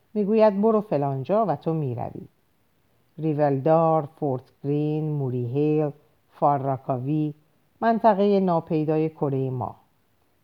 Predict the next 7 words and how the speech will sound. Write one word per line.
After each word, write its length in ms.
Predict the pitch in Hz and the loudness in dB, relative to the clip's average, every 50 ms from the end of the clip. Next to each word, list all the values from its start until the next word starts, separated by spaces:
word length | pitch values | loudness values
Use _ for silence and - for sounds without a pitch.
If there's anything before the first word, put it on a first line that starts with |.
| _ _ | _ _
هر 160 | 269 269 254 | 2 4 4
مسیر 440 | 240 233 214 196 - - 190 185 180 | 4 4 0 0 0 -2 0 0 2
و 40 | 190 | 0
هر 180 | 180 180 165 165 | 0 -2 -4 -4
تصمیمی 600 | - 185 160 147 - - - 165 160 160 156 151 | -2 0 0 0 -2 -6 -6 -6 -4 -4 -4 -4
تصادفی 680 | - 156 139 - - 156 147 139 139 131 - _ 135 127 | -4 -4 -4 -4 -4 -6 -4 -4 -4 -6 -6 _ -10 -10
است. 200 | - - _ | -10 -12 _